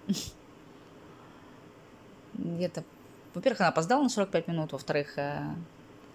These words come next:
э, во-вторых, нам стало скучно минут через сорок, потом к нам начали по-, обжиматься какие-то тетки. Мы выпили по стопке водки, пошли в ресторан есть, а потом, а потом в гостиницу.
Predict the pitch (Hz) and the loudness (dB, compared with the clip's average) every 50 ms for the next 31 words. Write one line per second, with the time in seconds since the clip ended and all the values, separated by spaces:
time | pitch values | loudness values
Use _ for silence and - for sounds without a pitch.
0 | - - - - - - - - - - - - - 50 55 - - 156 165 160 | -20 -20 -20 -20 -20 -20 -20 -20 -20 -20 -20 -14 -10 -8 -8 -6 -6 -6 -6 -4
1 | - - 165 165 - - 147 147 - - 151 151 156 - - 330 311 - - 277 | 0 0 0 0 0 -4 -6 -4 -2 0 0 0 0 0 -2 0 0 2 2 4
2 | 247 233 233 220 - - 208 202 - - 214 196 233 - 165 156 180 156 143 - | 4 4 2 0 0 -2 -2 -2 -2 0 0 0 0 0 0 0 0 -2 -2 -2
3 | - 139 151 147 147 - - - - - 160 151 143 139 151 165 170 165 147 139 | -2 -2 -2 0 -2 -2 -4 -8 -6 -4 -4 -2 -2 -2 -2 -2 -2 -2 -2 -4
4 | - 139 - - 147 - 190 - 285 285 285 - - 226 202 190 208 202 196 - | -6 -6 -6 -6 -4 -4 0 2 2 2 2 -2 -6 -4 -4 -4 -4 -6 -8 -12
5 | - - - - - - 220 208 - - 151 160 165 165 156 156 143 - 139 - | -18 -20 -20 -20 -18 -14 -14 -12 -8 -4 -2 0 0 0 0 -2 -2 -2 -4 -2
6 | - 165 - - 175 - - 196 196 226 233 233 - - 175 165 160 160 160 160 | -4 -4 -4 -4 -4 -2 0 2 2 2 2 0 -2 -6 -4 -4 -2 -2 -4 -4
7 | - - - - - - - - 160 - - 160 151 156 - - 156 143 139 143 | -4 -6 -8 -8 -10 -10 -8 -6 -6 -4 -4 -4 -4 -4 -4 -2 -2 0 0 -2
8 | 143 - - - - - - - - - - - 165 180 185 185 - 143 131 - | -2 -6 -8 -12 -16 -20 -20 -20 -20 -12 -8 -4 -2 0 -2 -2 -4 -8 -12 -12
9 | - - 139 143 139 - - - - - - - - - - - - - - - | -8 -6 -4 -4 -4 -4 -6 -10 -14 -18 -20 -20 -20 -20 -20 -20 -20 -20 -20 -18
10 | - - - - - - 143 - - - - - - - - - - - - - | -16 -14 -14 -12 -10 -8 -8 -8 -8 -8 -10 -14 -18 -20 -20 -20 -20 -20 -20 -20
11 | - - - - - - - - - - - - - - - - - 214 - - | -20 -20 -20 -20 -20 -20 -20 -20 -20 -20 -20 -20 -20 -20 -20 -14 -12 -8 -8 -8
12 | - - - - - - - | -8 -8 -10 -12 -12 -12 -14